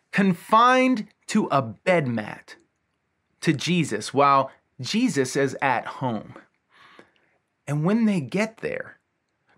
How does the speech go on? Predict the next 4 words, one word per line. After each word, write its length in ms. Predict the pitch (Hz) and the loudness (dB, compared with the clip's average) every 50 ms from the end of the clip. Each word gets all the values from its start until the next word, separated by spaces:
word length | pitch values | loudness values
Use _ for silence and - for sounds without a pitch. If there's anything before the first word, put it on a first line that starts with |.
| _ - | _ -4
the 120 | 170 151 | -4 -4
place 760 | 131 - - - 170 170 170 170 185 190 170 - - - _ _ _ _ _ _ _ - | -4 -8 -12 -6 -2 0 0 0 0 -2 -4 -6 -10 -12 _ _ _ _ _ _ _ -12
is 220 | 120 123 120 - _ - | -12 -12 -12 -12 _ -6
packed. 640 | - - - 196 - - - - _ - - - | -6 -4 -4 -4 -6 -10 -14 -20 _ -20 -20 -20